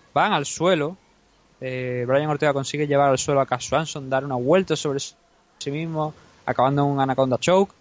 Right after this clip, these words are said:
Y aquí es donde tú has hablado del face to bla-, lo del face to black, ¿no? O face to grey, porque en ese momento vemos que, que Brian Ortega con muchísima técnica está presionando muy bien a el cuello de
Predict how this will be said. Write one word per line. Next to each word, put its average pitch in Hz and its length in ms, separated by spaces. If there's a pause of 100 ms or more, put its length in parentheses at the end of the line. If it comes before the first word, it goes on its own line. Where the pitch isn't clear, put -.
(460)
Y 151 360
aquí 143 200
es 160 40
donde 190 300
tú 175 120
has 175 80
hablado 175 380
del 151 100
face 160 180
to 160 140
bla-, 147 200
lo 143 160
del 135 80
face 147 140
to 156 120
black, 160 220
¿no? 135 640
O 113 40
face 139 180
to 135 140
grey, 147 240 (420)
porque 135 460
en 143 80
ese 151 180
momento 185 460 (240)
vemos 156 340
que, 123 1300
que 131 100
Brian 139 240
Ortega 151 360
con 123 180
muchísima 139 400
técnica 135 320
está 131 400 (300)
presionando 135 760
muy 143 200
bien 143 260
a 127 300
el 127 200
cuello 135 400
de 127 600